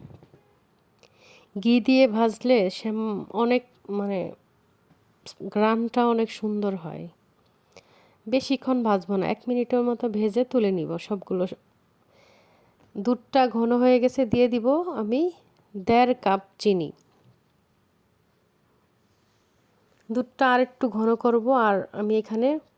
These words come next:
পাউডার মিল্ক অ্যাড করব। পাউডার মিল্ক গুঁড়ো, দুধের গুঁড়ো দিয়ে দিলাম এক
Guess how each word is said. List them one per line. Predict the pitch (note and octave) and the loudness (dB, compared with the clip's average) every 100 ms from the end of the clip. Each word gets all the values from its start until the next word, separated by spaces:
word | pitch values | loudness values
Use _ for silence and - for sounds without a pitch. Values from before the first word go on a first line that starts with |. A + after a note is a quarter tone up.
| _ | _
পাউডার | A3+ A3 G#3+ G#3+ | 0 2 2 0
মিল্ক | G#3+ A3 A#3 - _ _ _ _ _ _ _ _ _ - | 2 0 0 -6 _ _ _ _ _ _ _ _ _ -6
অ্যাড | G3 - | -6 -6
করব। | - D3+ - A3 - _ _ _ _ _ _ _ _ _ _ _ _ _ _ _ _ _ _ _ _ _ _ _ _ _ _ _ - | -6 -6 -4 -8 -10 _ _ _ _ _ _ _ _ _ _ _ _ _ _ _ _ _ _ _ _ _ _ _ _ _ _ _ -2
পাউডার | A#3 A#3 A#3+ A#3+ | 0 2 2 2
মিল্ক | B3 A#3+ - _ _ _ _ _ _ _ - | 2 0 -6 _ _ _ _ _ _ _ -4
গুঁড়ো, | A#3 B3+ | 2 2
দুধের | A#3+ A#3 A#3 G#3+ | 4 4 4 2
গুঁড়ো | - A#3 A#3 | 0 2 4
দিয়ে | A#3+ | 2
দিলাম | A3+ A3+ A3+ B3+ B3 | 2 2 0 -2 -6
এক | G#3 | -8